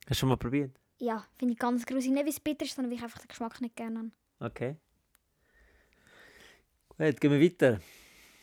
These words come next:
Speaker 1: Welche drei Sachen möchtest du erreichen, bevor du stirbst?
Speaker 2: Ich möchte vieles von der Welt gesehen haben.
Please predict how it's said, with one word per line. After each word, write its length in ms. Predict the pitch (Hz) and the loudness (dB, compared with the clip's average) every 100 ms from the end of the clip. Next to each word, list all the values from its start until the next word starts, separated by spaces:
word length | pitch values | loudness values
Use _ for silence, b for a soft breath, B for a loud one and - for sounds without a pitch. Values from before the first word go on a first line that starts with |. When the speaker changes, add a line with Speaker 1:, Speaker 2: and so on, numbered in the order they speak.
| B B B - | B B B -12
Speaker 1:
Welche 380 | 123 175 220 | 6 8 8
drei 180 | 214 180 | 8 6
Sachen 580 | 156 160 156 175 175 - | 10 10 10 6 4 4
möchtest 340 | 139 - 139 - | -2 -4 -2 2
du 140 | 139 - | 2 2
erreichen, 600 | 120 117 127 143 147 151 | 4 6 6 4 0 -2
bevor 200 | - 113 113 | -4 -4 -2
du 80 | |
stirbst? 440 | 104 - 98 - - - _ _ _ _ _ - - _ - | -2 -2 -4 -6 -14 -18 _ _ _ _ _ -20 -20 _ -4
Speaker 2:
Ich 280 | 269 269 254 | -2 0 0
möchte 460 | 247 240 - - | 0 0 -4 -14
vieles 420 | - - 269 247 - | -12 -2 0 0 -2
von 120 | 240 | -4
der 100 | 226 | -2
Welt 260 | 214 214 - | -2 -4 -6
gesehen 340 | - 262 262 | -8 -4 -4
haben. 200 | 277 320 | -4 -6